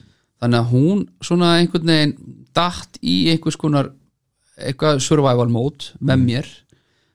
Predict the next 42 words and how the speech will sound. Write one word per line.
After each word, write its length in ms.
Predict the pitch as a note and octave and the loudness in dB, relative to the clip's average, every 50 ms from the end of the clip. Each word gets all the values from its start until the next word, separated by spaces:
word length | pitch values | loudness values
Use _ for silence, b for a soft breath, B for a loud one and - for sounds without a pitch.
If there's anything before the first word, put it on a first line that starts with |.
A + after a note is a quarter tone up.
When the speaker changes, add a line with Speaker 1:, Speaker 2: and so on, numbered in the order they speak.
| _ _ _ | _ _ _
Speaker 1:
og 160 | - B2 B2+ B2+ | -4 -2 -2 -2
svona 260 | - D3 C#3 C#3 C#3 C#3 C3+ C3+ C3+ C3 C3 - - G1+ G1+ G1+ G1+ - - A#2+ A#2+ | 0 0 0 0 0 0 0 0 0 -2 -2 -4 -6 -12 -16 -18 -16 -16 -12 -6 -4
náðum 560 | C3+ C#3+ C#3+ D#3+ F#3+ G3 F#3+ F3 D#3+ D3 B2 - - | -2 -2 0 0 -2 0 0 0 0 0 -2 -6 -6
einhvern 220 | - D3 C#3+ - C#3+ | -4 -4 -4 -2 -2
veginn 180 | C#3+ C#3 C#3 C#3 | -2 -2 -2 -2
að 20 | C3+ - | -2 -2
fara 240 | D3 D3 D#3 D#3 D#3 | 0 0 0 0 0
í 180 | D3 C#3 C3+ C3 | 0 -2 -2 -2
gegnum 300 | - - - - D3+ B2+ B2 | -4 -4 -4 -2 -2 -2 -2
þetta. 220 | - B2+ B2 B2+ | -2 -2 -2 0
Ef 60 | B2+ | 0
ég 80 | B2+ C3 | 2 2
hugsa 200 | D3 D3 - - | 0 0 -2 -4
tilbaka, 440 | - D3 - D3+ D#3 D3 - C3 B2+ | -6 -4 -2 -2 -2 -2 -2 -2 0
man 160 | C3 C3+ C#3 | 0 0 0
ég 100 | C#3 C#3 | -2 -2
ekkert 340 | - D#3 F3 D#3+ - C#3 A#2+ | -4 -6 -6 -6 -6 -6 -6
eftir 220 | A#2+ A#2 - B2 | -6 -6 -6 -6
þessum 120 | A#2 A#2+ A#2 | -6 -8 -8
tíma. 280 | A#2 - B2 A#2+ A#2+ - _ _ _ _ _ _ _ _ _ _ _ _ | -6 -8 -8 -8 -8 -12 _ _ _ _ _ _ _ _ _ _ _ _
Ég 40 | C#3 | -6
get, 200 | B2 C3+ B2+ - A2 | -4 -4 -2 -2 -2
ég 100 | C3+ B2+ | -2 -2
get 120 | D3 B2+ | -2 -2
aldrei, 220 | C#3+ C#3 C3+ C3 C3 | -2 -4 -4 -4 -4
ég 20 | B2 | -2
get 160 | C#3+ C3+ C3 | -2 -2 -2
ekki 160 | C3 C3 C3 | -4 -4 -4
sagt 300 | - - C#3 C#3 - - | -4 -4 -4 -6 -6 -6
þér 200 | - A#2+ A#2 A#2 - - | -4 -4 -4 -4 -6 -4
neitt 600 | C3 C3 B2+ B2 - - _ - - - - - | -4 -2 -2 -4 -6 -12 _ -18 -16 -16 -16 -12
Speaker 2:
Mhm. 200 | - G2+ F#2 G2 F#2+ | -10 -8 -8 -6 -4
Speaker 1:
hvað, 320 | B2 B2 B2+ B2 A2 - | -2 -2 -2 -2 -4 -6
hvað 160 | - - B2+ B2 | -4 -2 0 0
ég 60 | B2 | 0
var 100 | B2 B2+ | -2 -4
að 100 | E3+ B2+ | -4 -6
gera 320 | C3 - C3+ C3+ C3+ B2+ B2+ A#2+ | -4 -2 -2 0 0 0 -2 -2
eða 80 | B2 B2+ | -2 -4
neitt 240 | C3 C3 C3 - - | -4 -4 -6 -6 -8
í 80 | D3+ B2+ | -6 -2
svona 300 | A#2+ A#2+ B2+ B2 A#2 | -2 0 -2 -2 -4